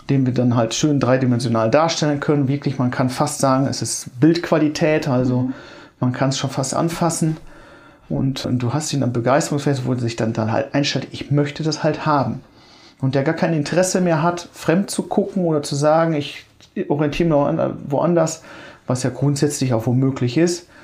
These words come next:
Speaker 1: dann hast du im Prinzip deinen Job perfekt gemacht.
Speaker 2: Mhm.
Speaker 1: Ja, und dann kannst du mit dem im Prinzip wirklich was bauen oder was machen, wo der dann zu hundert Prozent hintersteht und dann kommt auch schnell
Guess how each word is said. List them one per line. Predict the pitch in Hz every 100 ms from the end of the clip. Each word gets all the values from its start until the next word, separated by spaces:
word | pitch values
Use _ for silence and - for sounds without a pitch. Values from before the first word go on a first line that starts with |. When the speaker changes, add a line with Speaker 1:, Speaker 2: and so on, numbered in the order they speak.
| - - -
Speaker 1:
dann | 110 104
hast | 110
du | -
im | 123
Prinzip | 139 135 156 151
deinen | 156
Job | 143 139 -
perfekt | - 139 127 127
gemacht. | - 180 - - - -
Speaker 2:
Mhm. | 247 269 285 - _ -
Speaker 1:
Ja, | 147
und | 104 107
dann | 104 123 156 175 - -
kannst | - 147 147 -
du |
mit | 151 147
dem | 151 151 156
im | 143
Prinzip | - 143 143 165 165 - - - _ _
wirklich | - 143 160 170 170 - - _ _ _ _
was | 123 113
bauen | - 127 135 185 196
oder | 160
was | 139 127
machen, | 151 156 202 196 - - - -
wo | - 147
der | 147
dann | 139
zu | 143 143
hundert | 131 131 143 139
Prozent | 139 127
hintersteht | 120 156 147 - 131 127
und | 110 107
dann | 110 110 - - -
kommt | - 117 113
auch | -
schnell | - - 131 147 139